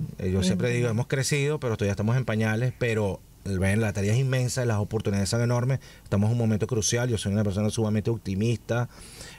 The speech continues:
Speaker 1: eh, del país, de la economía y del ámbito financiero, y creo que vamos en el camino correcto, ¿no? Creo que también hay una conciencia ahorita en el mercado,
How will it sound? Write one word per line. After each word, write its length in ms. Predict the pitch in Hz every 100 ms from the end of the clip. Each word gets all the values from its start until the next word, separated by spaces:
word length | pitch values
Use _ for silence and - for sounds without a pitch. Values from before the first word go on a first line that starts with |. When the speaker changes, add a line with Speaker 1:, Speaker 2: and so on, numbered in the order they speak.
| -
Speaker 1:
eh, 440 | 98 95 95 95
del 180 | 87 101
país, 440 | 85 87 101 120 110
de 120 | 87
la 60 |
economía 680 | 90 92 87 104 117 113 107 -
y 100 | 98
del 140 | 90
ámbito 260 | 92 101 104
financiero, 640 | - 92 85 - 127 135 - - - -
y 100 | -
creo 280 | 98 107 104
que 160 | - 117
vamos 240 | 101 101 117
en 60 |
el 120 | 113 104
camino 300 | 98 95 110
correcto, 600 | 113 101 98 - - 87
¿no? 280 | 113 90 -
Creo 200 | - 107
que 100 | 113
también 220 | 104 101
hay 60 | 113
una 120 | 120
conciencia 640 | 117 101 95 117 107 104 110
ahorita 240 | 113 107
en 60 | 120
el 60 |
mercado, 460 | 104 - 104 104